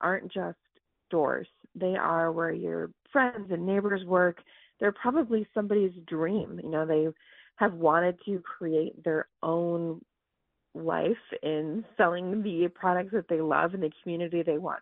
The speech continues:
to be in. Um, so when somebody steals from a shop like that, it's really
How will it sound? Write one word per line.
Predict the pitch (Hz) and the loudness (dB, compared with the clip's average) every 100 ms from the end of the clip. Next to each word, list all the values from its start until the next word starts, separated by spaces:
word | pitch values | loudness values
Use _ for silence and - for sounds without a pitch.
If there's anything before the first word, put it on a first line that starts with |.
| - | -12
to | |
be | - 170 | -10 -4
in. | 170 175 196 _ - - - - | -2 -4 -6 _ -20 -20 -14 -10
Um, | 165 160 170 185 - | -8 -8 -10 -6 2
so | 208 190 - | 2 2 -2
when | 226 226 | -2 -2
somebody | - 240 302 233 185 _ _ - - | 0 0 0 -2 -4 _ _ -20 -14
steals | - 170 160 208 - - | -4 0 0 -2 -8 -8
from | 175 | -6
a | 170 - - | -6 -6 0
shop | 170 185 | 2 2
like | 196 175 - | 0 -2 0
that, | 180 175 | 2 2
it's | 175 - | 0 0
really | 196 208 | -2 0